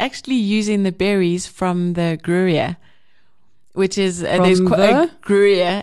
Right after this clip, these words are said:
Speaker 1: Um, I'm trying to think of its common name now. There's quite a few of them in the, the, the raisin bush.
Speaker 2: Okay, so that's a
Speaker 1: So
Speaker 2: G R E W I A, for those of you who don't
Speaker 1: Yes.
Speaker 2: know what she's saying. Gruyere.
Speaker 1: Yeah,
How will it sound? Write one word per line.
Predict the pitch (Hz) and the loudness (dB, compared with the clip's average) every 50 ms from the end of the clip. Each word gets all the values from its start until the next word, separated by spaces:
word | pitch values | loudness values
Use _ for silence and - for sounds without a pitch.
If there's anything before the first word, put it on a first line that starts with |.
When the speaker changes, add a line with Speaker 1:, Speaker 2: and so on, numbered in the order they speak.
| - - | -6 -4
Speaker 1:
Um, | 196 202 202 196 190 190 196 185 190 | -2 -2 0 0 0 -2 -2 -4 -6
I'm | 185 - | -8 -8
trying | - - 190 180 | -6 -6 -6 -6
to | - 185 | -6 -6
think | 196 185 - | -8 -6 -6
of | 180 165 | -6 -8
its | 170 - | -10 -8
common | - - 202 202 196 185 | -6 -4 -4 -2 -2 -2
name | 175 175 185 185 165 | 0 0 0 -2 -2
now. | 139 131 143 151 - - - - - - - - | -4 -6 -8 -10 -14 -18 -20 -20 -20 -16 -6 -4
There's | 196 208 - | -2 -2 -2
quite | - 247 254 | -2 -4 -2
a | 277 262 | -2 -2
few | - - 247 254 | -2 -2 -2 -2
of | 226 | 0
them | 220 214 196 | 0 0 0
in | 196 208 | 0 0
the, | 196 190 | 0 -2
the, | - - - 208 208 208 - 214 214 | -2 -2 -2 -2 -2 -2 -2 -2 -2
the | 202 233 | -2 0
raisin | 220 226 233 233 226 208 190 | 0 0 -2 -2 -2 -2 -2
bush. | 147 139 - - - - - - - - - | -2 -4 -4 -6 -10 -12 -16 -20 -20 -10 -6
Speaker 2:
Okay, | 175 180 - - 147 | -4 -4 -2 -2 -4
so | - - | -4 -2
that's | 165 156 - - | -4 -4 -2 -4
a | 175 139 | -4 -2
Speaker 1:
So | - - | -2 -2
Speaker 2:
G | 196 196 | 0 0
R | 170 180 175 180 - | 0 2 0 0 0
E | - 180 180 | -2 -2 -2
W | 156 - 165 156 165 160 160 | -2 -2 -2 -2 0 -2 -2
I | - 147 143 143 - | -2 -2 -2 -2 -2
A, | - 123 117 117 | -2 -4 -4 -6
for | - 135 | -6 -8
those | 127 139 139 131 170 | -6 -4 -4 -2 -2
of | 170 | 0
you | 180 185 156 | 0 0 2
who | 147 | 0
don't | 131 147 | 0 0
Speaker 1:
Yes. | 127 | 0
Speaker 2:
know | 131 139 | 0 0
what | 143 135 | -2 -2
she's | - 156 139 | -2 -4 -6
saying. | - 151 131 131 131 | -4 -2 -2 -2 -2
Gruyere. | - - 151 165 175 170 160 165 160 156 | -2 2 4 4 6 6 6 4 4 2
Speaker 1:
Yeah, | 147 120 117 | 2 0 -2